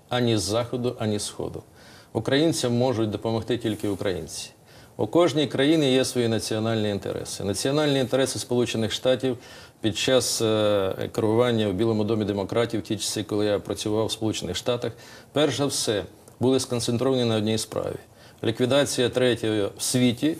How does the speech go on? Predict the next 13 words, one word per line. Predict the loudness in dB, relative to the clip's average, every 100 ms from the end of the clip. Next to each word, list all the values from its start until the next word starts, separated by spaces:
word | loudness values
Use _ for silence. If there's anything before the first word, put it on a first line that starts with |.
| -4
по | -2
потужності | -2 2 0 0 -2 0 2
ядерного | 2 2 0 0 0
арсеналу, | -2 -2 -2 0 0 0 -4 -12 -20 -14
сто | -4 0 0
сімдесят | 2 0 2 2 0 0
шість | 0 0 0
стратегічних | -2 0 2 2 0 -2
балістичних | -2 -2 -2 -4 -4 -4
ракет, | -4 -2 -2 0
залп | 4 4 2
яких | -2 0 -4 -6 -12 -2
міг, | -2